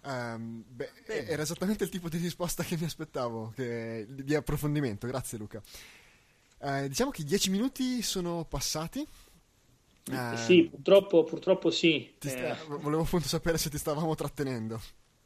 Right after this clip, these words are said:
Speaker 3: Ah, guarda, eh, prima avete sentito il telefono che ha squillato, probabilmente era, era l'altra chiamata che ho zittito malamente. Eh,
Speaker 1: Non c'è problema.
Speaker 3: adesso, eh, ri-, ri-, lo chia-, eh, chiamerò io appena, appena chiudo con voi.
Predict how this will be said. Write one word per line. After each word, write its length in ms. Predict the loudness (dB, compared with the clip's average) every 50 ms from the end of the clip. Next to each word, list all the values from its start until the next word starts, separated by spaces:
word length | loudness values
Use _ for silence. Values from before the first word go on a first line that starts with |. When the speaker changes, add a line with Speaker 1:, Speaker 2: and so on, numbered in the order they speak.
| _ _ _ _ _ _ -20 -20 -20 -20 _ _ _ _ -20 _ _ _ -6 0
Speaker 3:
Ah, 360 | 2 4 6 6 4 2 0 0
guarda, 340 | 6 6 8 8 8 6 6
eh, 240 | 6 6 6 4 2
prima 300 | 0 2 2 4 6 6
avete 240 | 6 6 4 4
sentito 340 | 2 2 2 2 4 4 4
il 80 | 4 6
telefono 380 | 6 4 6 6 4 0 -2
che 80 | -2 -6
ha 20 |
squillato, 480 | -6 -2 -2 0 2 2 2 2 0 -2
probabilmente 800 | 0 0 0 0 2 2 2 2 6 6 8 6 6 6 6 6
era, 280 | 6 6 2 0 2
era 180 | 2 2 4 4
l'altra 320 | 4 4 2 2 2 0
chiamata 420 | 2 2 4 6 6 6 6 4 2
che 100 | 2 2
ho 80 | 0
zittito 580 | 0 -2 -4 -2 4 6 8 8 10 10 8 8
malamente. 720 | 8 8 6 6 6 6 6 6 4 2 0 0 0 0 2
Eh, 160 | 0 0 0
Speaker 1:
Non 120 | 2 0 0
c'è 120 | 0 -2
problema. 320 | -4 -8 -10 -8 -6 -2 0
Speaker 3:
adesso, 260 | 0 0 2 2 0
eh, 420 | 0 0 0 -6 -8 -10 -12 -12 -14 -18 _ -20 -20 -20 -20 _ _ -10
ri-, 420 | -8 -6 -2 -2 -2 -2 0 -2
ri-, 220 | -2 0 -2 -2 0
lo 300 | -2 -2 0 0 0 0
chia-, 320 | 2 0 0 0 2 0 0
eh, 40 |
chiamerò 320 | 2 2 2 2 4 4 4
io 260 | 6 6 6 6 6
appena, 460 | 4 2 2 0 -2 0 -2 -2 -4
appena 260 | -4 -2 -2 -2 -2 -2
chiudo 240 | -2 -2 0 2 2
con 220 | 2 0 -2 0
voi. 300 | 2 2 2 2 0 -4